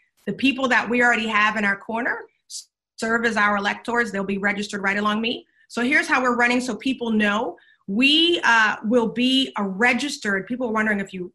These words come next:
run as a write-in. People will say, "I love Bernie, I'm just gonna write him in." Well, you can write him in, but the vote won't count because Bernie is registered as a Democratic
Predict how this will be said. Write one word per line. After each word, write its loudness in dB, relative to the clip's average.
run 0
as -2
a -4
write-in. -2
People -8
will -8
say, -6
"I 2
love 2
Bernie, 4
I'm 2
just -2
gonna 0
write 2
him 2
in." -4
Well, 0
you 8
can 0
write 6
him 0
in, 2
but 2
the 0
vote 2
won't -2
count 0
because -2
Bernie 4
is 0
registered -2
as -6
a -8
Democratic -2